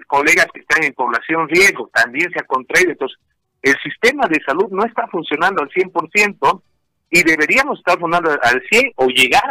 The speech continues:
al, a, a do-, a duplicar. Es decir, lo que están trabajando los colegas ahorita en Santa Cruz y en Trinidad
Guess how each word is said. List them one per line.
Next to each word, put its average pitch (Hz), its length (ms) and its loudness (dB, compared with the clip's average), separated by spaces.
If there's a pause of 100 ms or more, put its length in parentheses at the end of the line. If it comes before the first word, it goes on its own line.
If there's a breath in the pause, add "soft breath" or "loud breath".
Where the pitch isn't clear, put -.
al, 151 160 -2 (300)
a, 110 80 0
a 117 260 -2
do-, 123 320 -2
a 117 120 0
duplicar. 120 600 -2
Es 120 80 -4
decir, - 160 -10 (360)
lo 135 120 -2
que - 100 -4
están 226 220 0
trabajando 180 440 0
los 156 140 -2
colegas 165 360 2
ahorita 156 260 -2
en 135 80 -2
Santa 117 320 -2
Cruz 170 320 0
y 113 180 -6
en 104 120 -14
Trinidad 120 580 0